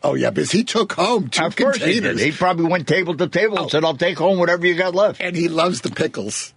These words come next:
Speaker 2: Of course.
Speaker 1: Because they, do they make, they must make their own pickles.
Speaker 2: No, they buy pickles.
Speaker 1: They buy those? Those are
Speaker 2: Yeah.
Speaker 1: so good.
Speaker 2: Yeah. They're very good. But they do sell them. You can buy them there, too. You can actually buy the pickles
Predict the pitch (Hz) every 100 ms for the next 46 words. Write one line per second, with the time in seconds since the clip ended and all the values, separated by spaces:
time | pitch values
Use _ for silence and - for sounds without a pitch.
0 | _ - 147 - 247 247 165 147 - 127
1 | 175 240 202 180 180 196 196 180 180 180
2 | 151 131 117 - 135 120 98 113 101 104
3 | 98 80 - 78 - 147 175 - 113 143
4 | 175 185 185 - 160 - 143 - 135 131
5 | 127 165 220 - - - - - - -
6 | - 90 95 87 76 69 - - - -
7 | - _ _ _ - 90 123 107 127 -
8 | 110 87 71 73 104 90 98 95 120 113
9 | 82 85 80 - 123 82 85 90 98 -
10 | 98 80 95 101 87 135 104 82 78